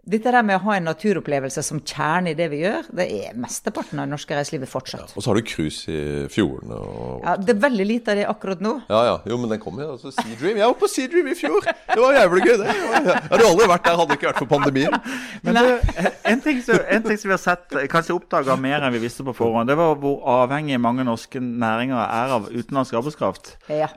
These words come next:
Speaker 3: Og hvis du reiser rundt, også i din næring,
Speaker 1: Mm.
Speaker 3: på norske hoteller, så er det jo dansker og polakker som driver hele næringen?
Speaker 1: Ja, ikke hele næringen,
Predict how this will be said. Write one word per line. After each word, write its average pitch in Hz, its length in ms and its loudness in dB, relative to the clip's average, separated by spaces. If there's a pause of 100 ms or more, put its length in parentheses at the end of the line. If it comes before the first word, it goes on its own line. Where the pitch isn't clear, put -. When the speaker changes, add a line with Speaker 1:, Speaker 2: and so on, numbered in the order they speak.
(100)
Speaker 3:
Og 123 120 0
hvis 139 120 2
du 160 80 2
reiser 151 320 4
rundt, 156 320 0
også 180 400 2
i - 20 0
din 147 220 0
næring, 107 400 2 (160)
Speaker 1:
Mm. 117 140 -6
Speaker 3:
på 123 100 -2
norske 117 320 -4
hoteller, 131 480 2
så 113 160 -2
er 127 40 0
det 160 120 -2
jo 127 60 0
dansker 120 1000 -2
og 107 460 2
polakker 117 580 0
som 113 180 -4
driver 113 520 0
hele 110 180 0
næringen? 113 460 -2 (680)
Speaker 1:
Ja, 165 140 2 (340)
ikke 269 160 2
hele 254 300 2
næringen, 151 340 -2